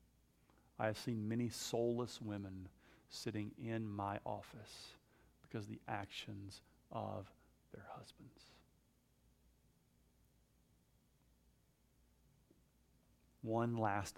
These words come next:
then. So you will walk in the way of the good and keep to the paths of the righteous.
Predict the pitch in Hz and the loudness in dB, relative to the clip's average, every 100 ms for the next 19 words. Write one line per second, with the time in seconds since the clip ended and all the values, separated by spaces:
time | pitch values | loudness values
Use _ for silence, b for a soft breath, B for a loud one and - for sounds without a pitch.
0 | 107 98 92 90 87 82 - - - _ | -6 -4 -4 -4 -8 -12 -20 -20 -20 _
1 | - - _ - _ - - - b b | -20 -20 _ -20 _ -16 -16 -16 b b
2 | b b b b b b - 170 185 190 | b b b b b b 12 12 12 12
3 | 160 143 165 196 190 - 180 170 165 139 | 12 12 12 12 12 8 6 8 8 10
4 | 160 170 165 170 180 151 131 135 113 139 | 12 12 12 10 10 8 6 2 6 8
5 | 151 160 165 151 127 - - 151 160 - | 12 12 10 8 2 2 4 4 4 0
6 | 135 131 - - 135 139 147 123 127 123 | 2 4 2 6 8 10 8 4 2 2
7 | 110 98 - 123 113 - - | 2 -2 -6 -12 -10 -12 -12